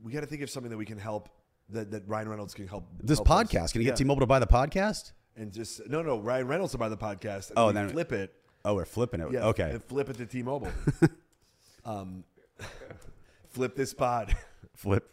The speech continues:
Speaker 2: this pod.
Speaker 1: Ryan Reynolds present. "Hi there, I'm Ryan Reynolds. Welcome to Kai Club. First rule of Kai Club is tell everyone about Kai Club.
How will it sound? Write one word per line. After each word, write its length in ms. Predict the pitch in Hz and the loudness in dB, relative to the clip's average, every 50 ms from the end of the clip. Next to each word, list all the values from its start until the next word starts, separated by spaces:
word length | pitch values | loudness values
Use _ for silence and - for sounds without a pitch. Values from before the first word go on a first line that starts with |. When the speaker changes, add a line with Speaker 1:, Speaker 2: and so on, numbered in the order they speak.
| _ _ _ | _ _ _
Speaker 2:
this 340 | 95 90 113 98 95 - - | 0 2 2 2 2 -2 -4
pod. 580 | - - 101 98 101 104 104 98 87 78 95 117 | -2 0 2 2 4 2 2 2 2 0 0 0
Speaker 1:
Ryan 200 | 123 127 127 123 | 0 0 0 -2
Reynolds 260 | 127 120 120 120 101 | -2 -4 -4 -6 -6
present. 260 | - 120 107 101 101 - _ _ _ | -8 -8 -8 -8 -10 -12 _ _ _
"Hi 220 | _ 196 190 160 120 | _ -10 -10 -8 -8
there, 300 | 110 87 78 71 71 - _ _ _ _ - | -10 -10 -12 -12 -16 -20 _ _ _ _ -16
I'm 160 | 98 87 85 | -14 -12 -10
Ryan 320 | 90 92 92 90 90 90 90 | -10 -10 -10 -10 -12 -12 -12
Reynolds. 520 | 87 85 80 67 58 - - - - - - - - - _ _ _ _ | -12 -12 -12 -14 -18 -20 -18 -18 -18 -16 -18 -20 -20 -20 _ _ _ _
Welcome 220 | 302 285 - 180 107 | -12 -12 -10 -12 -12
to 60 | 92 | -12
Kai 240 | - - - 127 135 | -10 -10 -10 -10 -10
Club. 300 | - - - - - - - - - _ _ | -14 -14 -16 -18 -18 -20 -20 -20 -20 _ _
First 240 | - 117 104 - - | -12 -12 -12 -10 -12
rule 120 | 87 80 | -14 -14
of 80 | 80 - | -14 -16
Kai 180 | - 107 107 | -16 -16 -16
Club 220 | - - 92 80 - 73 69 | -16 -16 -16 -16 -16 -18 -20
is 180 | 69 - - _ _ _ _ _ _ _ _ _ _ _ _ | -20 -20 -20 _ _ _ _ _ _ _ _ _ _ _ _
tell 200 | - - 82 78 | -14 -12 -12 -12
everyone 280 | 82 113 101 82 73 | -14 -14 -16 -16 -18
about 200 | 67 64 65 - | -20 -20 -20 -20
Kai 180 | - - - - - | -20 -20 -20 -20 -20
Club. 160 | - 71 - | -20 -20 -20